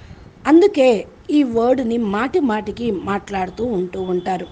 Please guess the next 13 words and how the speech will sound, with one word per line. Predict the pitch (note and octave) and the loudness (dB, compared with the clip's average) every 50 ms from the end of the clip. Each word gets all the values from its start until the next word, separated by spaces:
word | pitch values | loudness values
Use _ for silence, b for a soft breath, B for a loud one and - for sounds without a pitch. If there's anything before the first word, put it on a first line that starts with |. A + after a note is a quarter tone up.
| - - - - B B B B B B B - | -16 -20 -20 -20 B B B B B B B -4
అయాం | G3+ G#3+ G#3+ G3+ G#3+ G#3+ A3 A3+ A3 - - - - | -2 0 2 2 2 4 2 2 0 -2 -8 -12 -10
ఆత్మ | F#3+ F#3 F3 - - - F#3 F#3+ G3 G3 F#3 D3 - - - - - - - - - G3 | -10 -10 -10 -12 -10 -4 -2 -2 0 -2 -2 -4 -8 -14 -20 -20 -20 -20 -20 -18 -12 -8
బ్రహ్మ | F3 F#3 F#3+ F#3+ F#3+ F#3+ F3 C#3+ G3+ G3+ F#3+ F3 - - - - - - _ - B B B B B B - | -6 -4 -2 -2 0 -2 -2 -2 -2 -4 -4 -6 -8 -12 -18 -20 -20 -20 _ -20 B B B B B B -2
అనేది | - D#4 F4 E4 A#3+ A3 D#4+ | 2 4 4 4 4 2 0
పురుషార్థానికి | D4 - - D#4 F4 E4+ - - C#4+ G#3+ G3 E3+ F3 F3+ F3+ F3+ - - D4+ | -2 -2 0 -2 -2 -2 0 -2 -4 -4 -4 -4 -6 -6 -6 -6 -8 -8 -10
సంబంధించినది. | D4+ - A#3+ F#3 F#3 F#3 F3+ F3+ F#3 F#3 F3+ F3+ F3 - F#3+ F3+ F3+ F3 F#3 - - - - - - - - - - - - B B B B B B B B B B B B B B B B - - - - | -8 -6 -6 -6 -4 -4 -2 -2 -2 -2 -2 -4 -6 -6 -8 -8 -6 -6 -6 -6 -8 -10 -20 -20 -18 -18 -18 -18 -20 -20 -20 B B B B B B B B B B B B B B B B -20 -18 -6 0
ఇదే | - E4 D#4 G4+ F4+ C4+ C#4 D#4+ D#4 - - - - - | 2 4 6 6 6 6 4 2 -2 -4 -10 -12 -4 0
ఆలోచిస్తూ | C4 C#4 D4+ E4+ F4 E4+ - C#4+ C4+ - - - B3+ B3 | 2 2 2 2 0 0 -2 -4 -8 -8 -6 -4 -2 0
ఉంటే | A3+ G#3 G3 G#3 G3+ A#3 G#3 F3 G3 A#3+ C4 - - - - B B B B B B - | 0 2 0 0 0 -2 -4 -4 -4 -6 -8 -10 -12 -18 -20 B B B B B B -16
దీని | G#3+ F#3+ C#4 E4+ G4+ G4+ G4+ | -6 0 2 2 4 4 4
యొక్క | D4+ B3+ B3+ - - - B3+ B3 A3+ F#3+ - - - - | 4 2 0 -2 -2 -2 -2 0 -2 -4 -8 -12 -12 -8
ప్రయత్నం | A3+ G#3+ G#3+ D4 D4 - D4 A#3+ A3+ A#3 G#3+ G3+ | -6 -4 -4 -4 -4 -4 -4 -2 -2 -2 -2 -4
మనం | G#3+ G#3 G3+ G#3+ C4+ | -2 -2 0 0 -2